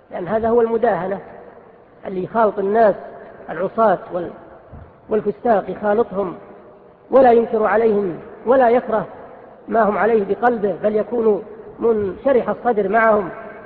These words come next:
منبسط البال، هذه مداهنة، هذه المداهنة المنهي عنها. والإنكار بالقلب هذا واجب على كل مسلم، لا يعذر أحد به، لأنه لا يمكن أن يمنع من الإنكار بالقلب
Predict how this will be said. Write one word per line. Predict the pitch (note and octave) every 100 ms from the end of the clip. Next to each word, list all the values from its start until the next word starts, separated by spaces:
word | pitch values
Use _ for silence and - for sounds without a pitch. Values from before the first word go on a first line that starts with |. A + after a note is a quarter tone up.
| - -
منبسط | A3 A3+ B3+ G#3+
البال، | G#3+ F#3+ A#3 C#4 C#4+ - - - -
هذه | A#3 A#3 G#3
مداهنة، | G#3+ A3 F3 D3 C#3+ - - - - - -
هذه | G3+ B3
المداهنة | G#3+ F#3 G3 E3+ D#3+
المنهي | E3 E3+ D3+
عنها. | D#3 C#3 - - - - _ _ _ - G3+
والإنكار | G3+ A3 G#3+ G#3+ G3
بالقلب | G3 - A#3+ B3+ G#3 - - -
هذا | G3+ G3+ E3+
واجب | G#3 G#3+ G#3 G3+
على | E3+ G#3+ G#3+ C4+
كل | C#4+ B3
مسلم، | E3 - - - - _ _ D#3
لا | G3+ B3+ C4 B3+ A3+ G3+
يعذر | B3+ A3 A3 B3
أحد | - B3
به، | C4 D#3+ C3 - - - - _ _ G#3
لأنه | C4+ D4+ C4+
لا | D4 D#4+
يمكن | F4 D#4+ C4 A3+ -
أن | A3+
يمنع | A#3+ C4+ G#3+ G3+
من | G3+
الإنكار | F#3 F3 G3 D#3+
بالقلب | E3 F3